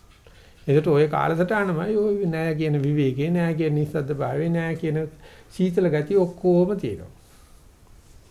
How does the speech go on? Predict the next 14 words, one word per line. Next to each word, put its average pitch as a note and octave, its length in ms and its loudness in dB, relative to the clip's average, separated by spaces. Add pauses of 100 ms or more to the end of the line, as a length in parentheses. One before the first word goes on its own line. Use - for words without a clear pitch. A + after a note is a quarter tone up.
(680)
ඒ D3 180 -2
සංඥා F3 320 -2
මාරු D3 300 -4
කරනවා F#3 300 -6
කියන E3 200 -4
එක E3+ 80 -4
ලේසි D3+ 320 -4
නෑ. D3+ 240 -8 (260)
කාම E3+ 280 0
භෝගියත් G3+ 440 2
එක්ක F3 120 0
ලෑ-, D#3 380 -6
කරන්න D#3 420 0
බෑ. G2 200 -10